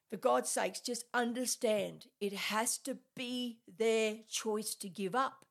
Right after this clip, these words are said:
as much as it is their choice to participate. Now, I know that this is a very, very, very, very hard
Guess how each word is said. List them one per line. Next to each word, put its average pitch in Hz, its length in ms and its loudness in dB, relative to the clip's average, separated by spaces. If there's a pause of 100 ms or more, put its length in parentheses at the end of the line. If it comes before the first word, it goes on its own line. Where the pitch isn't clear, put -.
(480)
as 190 220 -2
much 208 360 -2
as 196 140 -6
it 185 100 -4
is 190 220 -2
their 180 220 -2
choice 170 440 -6
to 160 320 -6 (340)
participate. - 840 -8 (1000)
Now, 170 140 -6
I 185 60 0
know 208 180 4
that 220 180 -4
this 208 180 -2
is 175 160 -6
a 190 100 0
very, 185 260 0
very, 185 320 0
very, 175 340 -2 (260)
very 285 360 8
hard 175 460 -2